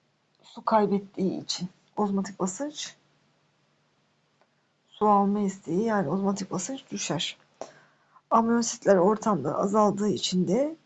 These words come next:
P H artar. Çünkü amino asitler protein sentezinde kullanılıyor.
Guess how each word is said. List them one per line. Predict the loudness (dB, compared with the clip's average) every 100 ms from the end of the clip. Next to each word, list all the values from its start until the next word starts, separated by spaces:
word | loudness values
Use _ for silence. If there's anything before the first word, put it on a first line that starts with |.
| -4
P | 0
H | 2 2 2
artar. | 0 -2
Çünkü | -2 0
amino | 2 0
asitler | -2 -2 0 0
protein | 0 -4 -2 -4
sentezinde | 0 0 -2 -4
kullanılıyor. | -2 -2 -2 -2 -4